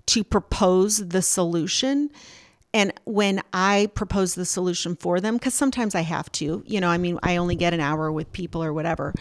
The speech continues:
But when I propose the solution, even if it's a good one, and even if it's perfect, it's not as powerful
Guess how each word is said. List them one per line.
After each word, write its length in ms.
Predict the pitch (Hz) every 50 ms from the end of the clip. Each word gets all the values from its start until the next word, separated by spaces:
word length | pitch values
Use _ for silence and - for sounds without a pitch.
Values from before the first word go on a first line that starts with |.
| - - - - -
But 200 | - 196 208 208
when 140 | 214 202 -
I 220 | - 214 240 262
propose 460 | 247 - 214 - - 214 196 180 -
the 80 | - 180
solution, 580 | - - 185 180 175 170 - - 180 180 180 - -
even 240 | 240 247 247 285
if 80 | 269 -
it's 140 | 254 - -
a 40 | 196
good 160 | 220 285 349
one, 280 | 370 349 202 - - - _ -
and 120 | 214 214
even 200 | 226 226 208 214
if 120 | 202 185 196
it's 100 | - -
perfect, 460 | - - 233 226 - 175 175 - -
it's 160 | 202 - -
not 180 | 196 180 175 175
as 120 | 175 170
powerful 680 | - - - 175 165 170 196 202 - 254 254 277 277